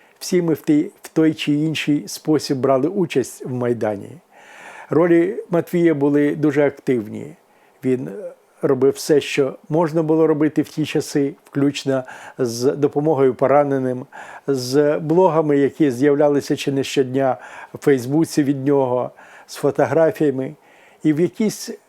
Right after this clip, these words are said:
момент він, як митець, зрозумів, що він повинен це зафіксувати, а,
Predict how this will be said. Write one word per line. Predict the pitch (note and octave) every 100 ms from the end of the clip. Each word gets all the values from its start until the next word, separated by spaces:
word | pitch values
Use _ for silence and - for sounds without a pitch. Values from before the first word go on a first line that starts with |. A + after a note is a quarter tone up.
| _
момент | - F3 G3 A3 F3+ D#3+
він, | G#3
як | F#3+ E3
митець, | F3+ - G#3+ G#3
зрозумів, | C#4 G3+ D#3 D#3+ F3+ G3+ A3+
що | - G3
він | F3+ A3
повинен | - G3 G3+ G3+ F#3+
це | -
зафіксувати, | F3+ F#3 - - - F3+ F#3+ F#3+ F#3 F3+ D#3+ E3+ D#3+ -
а, | F#3 F#3+ G#3 G3+ G#3